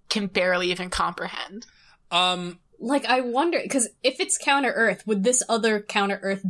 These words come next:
Speaker 3: basically be, like, in a similar, like, situation as Earth, where it's like, we're, we're at similar s-, states in our development. Maybe they're a little bit more advanced or whatever, but, like, they have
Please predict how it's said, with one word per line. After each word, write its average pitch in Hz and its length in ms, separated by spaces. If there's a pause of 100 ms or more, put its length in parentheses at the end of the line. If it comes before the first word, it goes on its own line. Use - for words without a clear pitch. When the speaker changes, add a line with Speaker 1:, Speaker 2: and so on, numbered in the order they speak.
Speaker 3:
basically 208 500
be, 190 300
like, 170 460 (560)
in 220 140
a 185 80
similar, 185 520
like, 165 260
situation 180 800
as 165 300
Earth, 180 300
where 185 120
it's 185 140
like, 180 180
we're, 196 260
we're 214 140
at 233 240
similar 226 440
s-, 214 200 (300)
states 208 520
in 196 80
our 196 120
development. 175 640 (280)
Maybe 208 240
they're 214 220
a 220 80
little 208 320
bit 202 160
more 190 200
advanced 180 520
or 170 100
whatever, 170 420 (260)
but, 214 180
like, 190 280 (380)
they 208 260
have 196 320